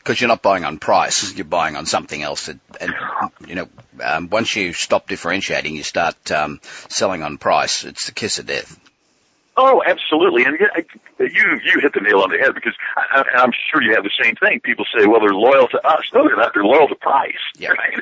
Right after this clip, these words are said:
Speaker 2: I mean, i-, if, if price is the differentiating factor, then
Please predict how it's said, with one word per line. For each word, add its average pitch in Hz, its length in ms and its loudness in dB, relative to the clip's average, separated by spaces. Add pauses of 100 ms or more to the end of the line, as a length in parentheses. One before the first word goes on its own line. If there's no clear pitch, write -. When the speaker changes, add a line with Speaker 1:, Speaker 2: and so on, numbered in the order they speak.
(240)
Speaker 2:
I 156 80 2
mean, 160 200 0 (220)
i-, - 380 -2
if, 127 160 2 (160)
if 123 180 0 (180)
price 220 460 2 (140)
is 107 180 0
the 98 80 -4
differentiating 82 720 -4
factor, 143 500 0 (540)
then 120 460 2